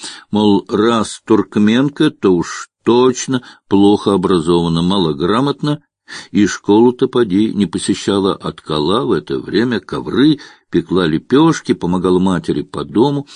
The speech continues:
и мечтала поскорее выйти замуж за знатного бая.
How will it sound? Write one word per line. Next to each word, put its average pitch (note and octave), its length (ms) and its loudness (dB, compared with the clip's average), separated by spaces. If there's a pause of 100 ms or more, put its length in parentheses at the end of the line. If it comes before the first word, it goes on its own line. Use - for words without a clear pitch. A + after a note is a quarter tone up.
(200)
и F2+ 120 -6
мечтала C3+ 800 -2
поскорее E2+ 540 -2
выйти D#2+ 300 -4
замуж A#2 520 -4 (220)
за E2 220 -6
знатного E2 760 -4
бая. C2+ 520 -8